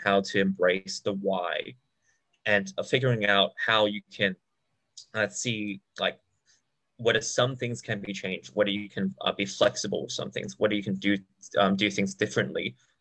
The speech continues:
while aligned to those fundamental core principles. Like, I applied this in martial arts where you play around with, like, different variations and while adhering to general principles of, like, leverage and, um,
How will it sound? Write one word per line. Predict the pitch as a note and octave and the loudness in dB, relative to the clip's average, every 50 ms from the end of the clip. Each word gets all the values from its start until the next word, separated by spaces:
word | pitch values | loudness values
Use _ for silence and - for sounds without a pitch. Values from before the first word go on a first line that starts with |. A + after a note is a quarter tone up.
| _ - | _ 2
while | G#2 G#2 G#2 G2+ G2+ - - | 6 8 10 10 10 10 8
aligned | G#2+ G2 G2 F#2+ G2 G2+ G2 G2 G2 F#2+ | 6 4 4 4 4 4 4 4 4 2
to | - - | 2 2
those | F#2+ F2 E2+ - - - | 2 2 2 0 -4 0
fundamental | - A2+ G#2 G#2 F#2+ F#2 F#2 F#2 - - | 2 2 4 4 2 2 2 0 -4 -10
core | - - - F#2 - - _ _ | 0 4 4 4 4 2 _ _
principles. | - F#2 F#2+ G2 - - - - - - - - - - - - - | -4 -2 0 0 -2 -4 -4 -4 -4 -4 -6 -8 -10 -12 -14 -14 2
Like, | - C#3+ - C#3 | 2 4 6 8
I | D#3+ G3+ | 8 6
applied | A3 F#3+ G3 F3 D3 A#2 | 6 6 6 6 4 4
this | A2 - - | 0 -4 -6
in | G2+ | 0
martial | G2+ F#2+ G2 G2+ - - F2+ | 4 4 4 4 4 4 4
arts | F#2 F#2 F#2 - - | 4 4 2 0 -2
where | G2 | -2
you | G2+ G2+ | -2 -2
play | G2 - - A2 G#2+ | 0 4 4 6 6
around | G#2 G2 G2 F#2+ G2 G2 | 6 6 6 4 4 2
with, | F#2+ F2+ - | 0 -4 -4
like, | F#2 F2+ | -4 -4
different | - F#2+ - - G2 | -4 -8 -6 -4 0
variations | F#2+ F#2 F2 F2 E2+ D#2+ F#2 G#2 - - G2+ F#2+ - - - - | 2 2 2 2 2 0 0 -2 -4 -8 -12 -14 -14 -14 -12 -12
and | F#2 F#3 F#3+ - _ _ _ _ _ _ _ | -12 -12 -14 -18 _ _ _ _ _ _ _
while | - A2+ G#2+ G#2 | 2 4 6 6
adhering | - - - - - A#2 A2 G#2+ G2+ | 6 4 2 2 2 2 2 0 0
to | - | -4
general | - - G2 F#2 F#2+ F#2+ | -2 -2 0 0 0 0
principles | F#2+ - G#2 G2+ - G2+ - - G2 F#2+ | -2 -4 -6 -6 -6 -8 -4 -4 -2 0
of, | G2 G2 F#2+ | 0 0 0
like, | F2 E2+ - - | -2 -4 -4 0
leverage | G#2 G#2+ G2+ G2 G2 G#2 G2+ F#2+ G2 F#2+ - - - - _ | 4 4 4 4 4 4 2 2 2 0 -2 -4 -4 -4 _
and, | F#2+ F#2+ F#2 F2+ - - - - _ _ _ _ _ _ _ _ - | 0 0 0 -2 -4 -10 -18 -20 _ _ _ _ _ _ _ _ -2
um, | G2+ F#2 F#2 F2+ F#2 F#2 | -2 0 0 -2 -6 -10